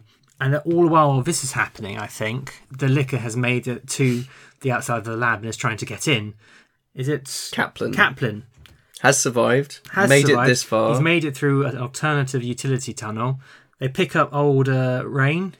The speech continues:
Speaker 1: Michelle Rodriguez does a very good close to death face. She looked proper fucked.
Speaker 2: Yeah, she doesn't look well.
Speaker 1: But they manage to stagger.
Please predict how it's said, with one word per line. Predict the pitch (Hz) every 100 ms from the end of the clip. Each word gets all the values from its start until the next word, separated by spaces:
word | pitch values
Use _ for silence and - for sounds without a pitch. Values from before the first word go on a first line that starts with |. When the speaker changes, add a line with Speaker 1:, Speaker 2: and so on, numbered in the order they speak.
| _ _ _ _ -
Speaker 1:
Michelle | 143 247
Rodriguez | 196 170 165 156 135
does | 151 139
a | 151
very | 127 135 175 165 156
good | 131 151 135 127 - -
close | 151 135
to | -
death | 131 143 131
face. | - - 92 107 - - -
She | 131 143
looked | 135 147 - -
proper | 170 -
fucked. | 131 - 113 - - - - - _ _ -
Speaker 2:
Yeah, | 160 180 180 139 110 107 107
she | - - 175 170 160 _
doesn't | 165 165 156 123
look | 131 -
well. | 85 73 71 113 135 - - _ _
Speaker 1:
But | 160 143
they | 151
manage | 175 180 139
to | 160
stagger. | 131 - 190 185 165 175 175 175